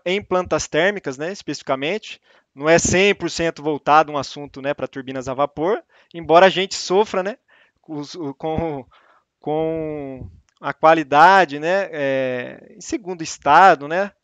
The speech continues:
lá no vapor, lá na turbina, né? Assim como na caldeira também, né? Todos os equipamentos ali de processo acabam, é, sofrendo, né, com, com as consequências aí do, de um, de uma boa ou de uma, de uma má qualidade de água, né?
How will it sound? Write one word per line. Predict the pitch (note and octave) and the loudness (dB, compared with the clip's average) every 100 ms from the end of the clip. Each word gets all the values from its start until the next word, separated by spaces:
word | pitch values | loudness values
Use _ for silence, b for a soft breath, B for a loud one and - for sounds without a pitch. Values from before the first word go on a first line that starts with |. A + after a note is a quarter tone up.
| _ | _
lá | C3+ C#3+ D#3+ | 0 2 2
no | D#3+ | -2
vapor, | C#3+ C#3+ _ C#3+ D#3 | -4 -4 _ -4 0
lá | D#3 | 0
na | E3+ | -2
turbina, | F3+ F3 C3+ C3 B2 | -4 -8 -6 -10 -8
né? | |
Assim | D#3 G3 A3 | -8 -8 -8
como | A3 | -6
na | A3 | -4
caldeira | F#3+ E3+ C3 C#3 F#3+ F3+ C3+ | -2 -4 -2 -2 0 0 -2
também, | - B2+ C3 F#3 | -6 -8 -6 -6
né? | D3+ F#3+ - b b _ | -6 -10 -12 b b _
Todos | D#3 F3 | -4 -4
os | E3+ | -4
equipamentos | F#3 F#3 E3 D3 D3 D3+ D3+ | -4 0 2 2 0 -4 -4
ali | C3+ | -6
de | C3+ | -8
processo | - C#3 - C3+ D3 G#3 - - _ _ _ | -6 -6 -6 -2 2 2 0 -20 _ _ _
acabam, | E3+ - F3 F3 F#3+ E3+ - C4+ | -8 4 4 4 -6 -10 -20 _
é, | F3+ C#3+ C3+ C3 B2+ B2+ C3 D3 | -10 -6 -4 -4 -6 -10 -14 -18
sofrendo, | - A3+ E3 F3 D#3 | -16 -8 -4 -4 -4
né, | C#3+ D3+ | -6 -6
com, | - C#3 C3 | -10 -16 -14
com | C3+ | -10
as | C3 B2 | -8 -8
consequências | D3 C#3+ D3+ - C#3 C#3 - C3+ | -12 -10 -10 -8 -8 -8 -6 -4
aí | C3 | -4
do, | C3+ D3 | -6 -16
de | C#3 | -14
um, | C#3+ C#3 C3 _ b b b | -16 -16 -20 _ b b b
de | - | -14
uma | C3+ D3 | -2 -2
boa | A#2+ C3 F3 G#3 G#3+ | 0 0 4 4 2
ou | F3+ E3 | -2 -8
de | E3 | -10
uma, | E3 D#3 C#3+ C3 C#3 | -2 0 0 -2 -8
de | C3+ C#3+ | -16 -4
uma | D3 | -2
má | B2+ C3 D#3 F3 | -2 2 0 2
qualidade | - D#3+ C3+ C3+ D3 D3 | -2 -2 0 2 2 0
de | C#3 C#3+ | -8 -2
água, | B2+ B2+ B2+ | 0 0 -2
né? | B2 D#3 | -12 -14